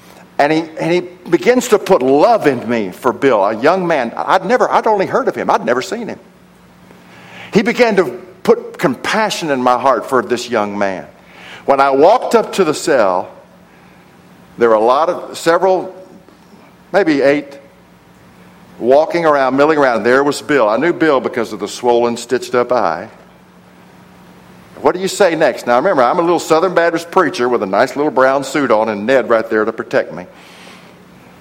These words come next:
And a, and a Four Spiritual Laws booklet in my pocket. And I looked at Bill.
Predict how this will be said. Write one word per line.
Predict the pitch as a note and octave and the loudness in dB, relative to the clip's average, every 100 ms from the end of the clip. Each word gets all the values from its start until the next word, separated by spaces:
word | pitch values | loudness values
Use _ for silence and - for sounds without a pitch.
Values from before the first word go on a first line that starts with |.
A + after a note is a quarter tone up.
| - | -4
And | A2+ | -2
a, | G#2+ G#2+ | -2 -2
and | C3+ A2+ | -2 -2
a | |
Four | A2+ C3+ D3 | 0 0 0
Spiritual | - D#3 D3+ C#3+ | 0 -2 0 2
Laws | C#3+ A#2 | 4 2
booklet | - A2+ B2 | 0 -2 -2
in | A2 | -2
my | A2 | 0
pocket. | A2+ D3 G#2+ A2+ A2+ - - - _ - - - - - - - - | 0 0 -2 -6 -10 -16 -20 -20 _ -20 -20 -20 -20 -20 -20 -20 -2
And | C3+ C3+ | 0 4
I | D3+ D#3+ | 2 4
looked | G#3+ A#3 - | 2 0 -2
at | D3+ A#2 | -2 0
Bill. | F3 D3 C3 C#3 | 2 2 0 -2